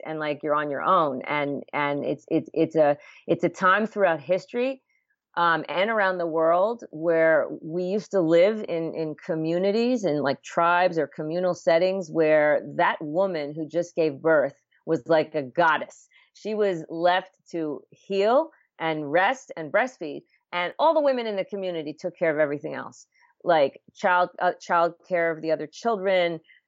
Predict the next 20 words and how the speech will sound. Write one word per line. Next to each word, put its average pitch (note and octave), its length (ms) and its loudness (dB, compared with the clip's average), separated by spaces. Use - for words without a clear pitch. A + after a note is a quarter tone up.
um, D#3 360 0
her E3+ 160 2
work F3+ 260 2
responsibilities, D#3+ 1120 -4
if D#3 100 -6
she - 160 -6
was D3 180 -4
working D3 380 0
outside D3 420 0
the C#3+ 120 2
home, D3 500 -2
you E3 80 -4
know, C#3 300 2
uh, D3+ 240 2
uh, C#3+ 420 4
errands, D#3+ 680 2
you F3+ 80 -4
know, C#3+ 280 -2
cooking, D#3+ 580 -2
cleaning, D#3+ 500 0